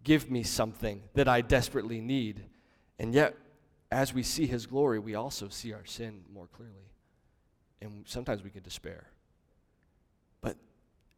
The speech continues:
as we look to him, he says, "Don't be afraid," 'cause he points us ahead to the cross, and he reminds us of what he's done for us. And we see his glory even more clearly, and now without fear.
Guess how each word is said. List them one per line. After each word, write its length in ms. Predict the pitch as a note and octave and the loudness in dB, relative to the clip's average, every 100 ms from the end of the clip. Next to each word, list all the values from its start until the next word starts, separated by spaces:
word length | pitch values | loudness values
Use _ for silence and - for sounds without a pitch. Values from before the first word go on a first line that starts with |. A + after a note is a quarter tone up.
| _ | _
as 160 | A2+ G#2+ | -8 -6
we 80 | A#2+ | -2
look 240 | D#3+ F#3+ | 0 0
to 80 | - | -4
him, 240 | G2+ G2+ G2+ | -4 -10 -12
he 100 | A2+ | -10
says, 300 | - A2 - | -8 -10 -12
"Don't 200 | A2+ - | -16 -14
be 120 | B2 | -16
afraid," 440 | B2+ A#2+ C#3+ - - _ _ _ _ _ - | -14 -14 -14 -16 -20 _ _ _ _ _ -20
'cause 120 | A2 | -16
he 80 | G2+ | -16
points 360 | - B2 B2 | -8 -8 -6
us 160 | A#2+ A#2 | -8 -8
ahead 380 | A2+ B2+ A#2 G2+ | -8 -6 -8 -8
to 80 | G#2 | -14
the 100 | A2 | -14
cross, 600 | - F#2+ F2 - - - _ _ _ _ - | -14 -14 -16 -18 -20 -20 _ _ _ _ -18
and 80 | |
he 60 | G#2 | -12
reminds 300 | G#2 A2 G#2 | -4 -4 -4
us 60 | G#2 | -10
of 100 | F#2 | -12
what 140 | G2 | -14
he's 140 | G#2+ | -12
done 160 | G2 F2+ | -14 -14
for 200 | - E2+ | -16 -18
us. 360 | F2 - - _ _ _ _ _ _ A2 | -20 -20 -20 _ _ _ _ _ _ -14
And 100 | G2+ | -10
we 80 | |
see 180 | F2 A2 | -6 -4
his 120 | G#2+ | -4
glory 360 | G2+ A2 G#2 G#2 | -6 -8 -6 -6
even 240 | B2 B2 B2 | -4 -4 -6
more 200 | A2 G#2+ | -8 -10
clearly, 400 | - G2+ G#2+ A2 | -10 -10 -10 -12
and 400 | - C3 B2+ A2+ | -10 -8 -10 -10
now 280 | B2+ B2 A2+ | -8 -8 -8
without 460 | A2+ A2 G2 G2+ | -6 -6 -8 -14
fear. 440 | - - F2+ - | -16 -18 -18 -20